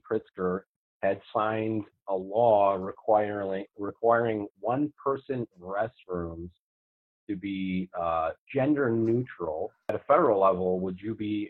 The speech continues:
in favor of, say, having all public restrooms be gender neutral or all single bathrooms be gender neutral?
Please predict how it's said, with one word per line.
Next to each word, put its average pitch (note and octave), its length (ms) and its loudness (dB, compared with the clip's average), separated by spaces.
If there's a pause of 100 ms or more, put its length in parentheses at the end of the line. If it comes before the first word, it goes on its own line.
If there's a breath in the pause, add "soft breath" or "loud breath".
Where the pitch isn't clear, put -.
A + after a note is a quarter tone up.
in F#2 180 -12
favor F#2+ 600 -6
of, F2 180 -4 (480)
say, E2+ 560 -2 (540)
having F#2+ 400 -2
all G#2 360 4
public A2+ 400 2 (360)
restrooms G2+ 640 -6 (100)
be F#2+ 200 -14
gender G2 380 -8 (100)
neutral A2+ 520 -4
or F2 220 -4
all F2 400 -4 (200)
single G#2 380 -6
bathrooms G#2+ 800 -6 (420)
be G2+ 80 -10
gender G#2+ 380 -6
neutral? A2 480 -6